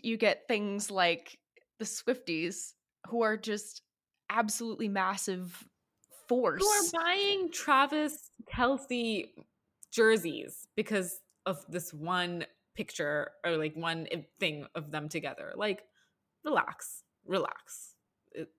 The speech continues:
Speaker 1: Literally.
Speaker 2: it's not that serious. <laughs>
Speaker 1: Um, another thing I wanna mention with, like, the alienating fans thing is, like, people kinda discovered that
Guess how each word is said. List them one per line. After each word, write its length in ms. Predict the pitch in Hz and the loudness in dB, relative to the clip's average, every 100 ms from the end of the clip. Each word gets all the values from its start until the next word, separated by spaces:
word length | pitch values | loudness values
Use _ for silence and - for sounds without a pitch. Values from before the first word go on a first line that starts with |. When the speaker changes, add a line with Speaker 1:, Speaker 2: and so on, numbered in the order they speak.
| _ | _
Speaker 1:
Literally. 580 | 254 320 320 233 180 156 | -4 -2 2 4 6 4
Speaker 2:
it's 180 | 196 190 | 2 0
not 180 | 165 | -2
that 180 | 160 143 | -2 -4
serious. 680 | - 147 160 - - - - | -4 -4 0 2 2 0 -16
<laughs> 60 | _ _ _ _ _ - | _ _ _ _ _ 0
Speaker 1:
Um, 680 | 208 196 190 185 180 180 180 | 4 8 8 8 8 6 2
another 240 | 214 214 | 0 0
thing 160 | 226 226 | 0 2
I 80 | 202 | 2
wanna 160 | 190 | 2
mention 360 | 180 170 - 170 | 0 -2 -4 -6
with, 160 | 170 | -6
like, 160 | - - | -6 -6
the 180 | - 175 | -4 -2
alienating 440 | 170 170 165 160 | 0 2 0 -4
fans 380 | 156 170 170 175 | -6 -6 -4 -6
thing 260 | - 151 147 | -6 -6 -6
is, 160 | 170 | -6
like, 200 | 160 151 | -6 -6
people 200 | 170 180 | -8 -8
kinda 240 | 175 170 156 | -6 -6 -6
discovered 540 | 165 - 156 156 151 | -6 -4 -2 -2 -2
that 640 | 151 143 147 139 - - | -2 0 0 -2 -4 -6